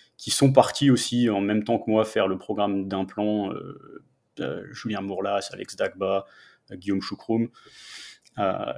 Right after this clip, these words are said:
qui sont revenus, eux, en France. Euh, et, euh, et j'ai fait mon interview avec, euh, le docteur Vahidi, qui fait de la prothèse à New York University. Et puis il m'a dit, euh, « Nickel, euh, super, eh ben, c'est parti, banco. » Donc, euh, j'ai fini les papiers et puis, euh,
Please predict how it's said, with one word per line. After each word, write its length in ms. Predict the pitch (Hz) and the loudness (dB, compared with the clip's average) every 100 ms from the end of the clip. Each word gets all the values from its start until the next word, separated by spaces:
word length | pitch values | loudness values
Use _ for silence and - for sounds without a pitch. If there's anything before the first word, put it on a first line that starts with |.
| - | -10
qui 100 | - | -4
sont 120 | 104 | 2
revenus, 240 | 98 104 104 | 4 4 2
eux, 140 | 95 | 0
en 80 | 85 | -2
France. 420 | - 110 127 - - - _ _ - | 0 0 0 -8 -20 -20 _ _ -8
Euh, 180 | 104 98 - | -4 -4 -2
et, 260 | 120 104 98 | 2 4 6
euh, 440 | 92 95 - - - | 4 0 -4 -6 0
et 160 | 107 | 2
j'ai 200 | 95 101 | 4 2
fait 180 | 107 120 | 2 2
mon 140 | 110 | 2
interview 480 | 107 101 101 98 117 | 2 0 -2 0 2
avec, 420 | 107 101 98 - | 2 2 -2 -6
euh, 480 | 101 98 101 98 92 90 | -4 -4 -4 -6 -8 -10
le 180 | - - | -14 -10
docteur 400 | 110 104 - 107 | -8 -6 -2 -2
Vahidi, 680 | 95 110 113 113 104 107 131 | 0 -2 -2 -4 -2 -4 -4
qui 240 | - - - | -10 -14 -14
fait 200 | - 101 | -8 -8
de 60 | |
la 80 | - | -8
prothèse 360 | - 104 117 107 | -8 -4 0 0
à 40 | |
New 60 | 95 | -2
York 200 | 95 - | -4 -4
University. 480 | - - - - - _ - - - - _ _ | -8 -8 -12 -12 -14 _ -20 -20 -20 -20 _ _
Et 100 | 131 | -4
puis 140 | - 123 | 4 6
il 60 | |
m'a 120 | 113 | 8
dit, 240 | 104 107 107 | 8 6 6
euh, « 260 | 98 95 92 | 6 4 2
Nickel, 540 | 101 - 104 110 120 | 0 2 6 8 8
euh, 120 | 104 | 4
super, 480 | 104 - - 110 139 | -2 -4 6 10 10
eh 40 | 110 | 8
ben, 140 | 104 | 2
c'est 120 | - | 0
parti, 300 | - - - | 0 0 0
banco. » 500 | 180 120 110 185 185 - | 2 4 6 4 4 -2
Donc, 280 | 104 107 104 | -2 0 0
euh, 120 | 95 | 0
j'ai 120 | 98 | 0
fini 220 | - 104 | -2 0
les 120 | 98 | 0
papiers 480 | 95 - - 120 156 | -2 -4 2 6 6
et 60 | 117 | 4
puis, 400 | - - - - | -2 -14 -12 -10
euh, 240 | - - | -10 -8